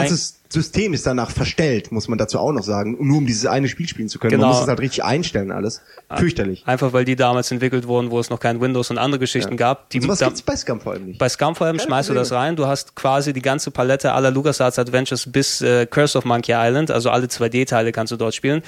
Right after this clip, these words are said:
Speaker 2: Plus da sind ein paar Spiele, die wurden hinzugefügt zur Bibliothek, wie Simon the Sorcerer, Beneath the Steel Sky, ein, ein großes
Speaker 1: Oh ja,
Speaker 2: Lieblingsspiel,
Speaker 1: ja, auch gut.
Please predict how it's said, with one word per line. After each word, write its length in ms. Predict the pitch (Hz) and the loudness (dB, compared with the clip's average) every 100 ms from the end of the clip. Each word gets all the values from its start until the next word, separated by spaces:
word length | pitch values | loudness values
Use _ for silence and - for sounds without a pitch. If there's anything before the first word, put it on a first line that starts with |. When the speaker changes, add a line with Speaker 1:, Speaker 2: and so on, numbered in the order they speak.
| - - | -12 -20
Speaker 2:
Plus 280 | - 139 165 | -2 0 2
da 80 | 139 | 0
sind 240 | 127 135 - | 0 -2 -2
ein 60 | |
paar 100 | 127 | -2
Spiele, 280 | 123 135 131 | -2 -2 -2
die 120 | 123 | 0
wurden 160 | 123 120 | 0 0
hinzugefügt 600 | 120 - 147 - 143 - | -4 -4 -4 -4 -6 -6
zur 160 | - 127 | -4 -2
Bibliothek, 580 | 135 127 120 123 117 | 0 0 0 -2 -2
wie 240 | 120 120 117 - - - | -2 -2 -2 -8 -20 -10
Simon 300 | - 120 117 | 0 2 2
the 80 | 113 | 0
Sorcerer, 580 | 131 139 - 139 127 120 | 2 2 2 2 4 2
Beneath 320 | 120 123 127 | 0 0 -2
the 80 | 120 | -6
Steel 240 | - 113 | -4 -4
Sky, 380 | - 123 131 131 | 0 2 4 2
ein, 300 | 120 120 120 | 0 -4 -4
ein 320 | 123 117 120 | -4 -4 -6
großes 300 | - 233 208 | -2 0 2
Speaker 1:
Oh 40 | 151 | 2
ja, 140 | 139 | 2
Speaker 2:
Lieblingsspiel, 300 | 127 113 123 | 2 2 0
Speaker 1:
ja, 40 | 120 | 0
auch 100 | |
gut. 140 | - | -4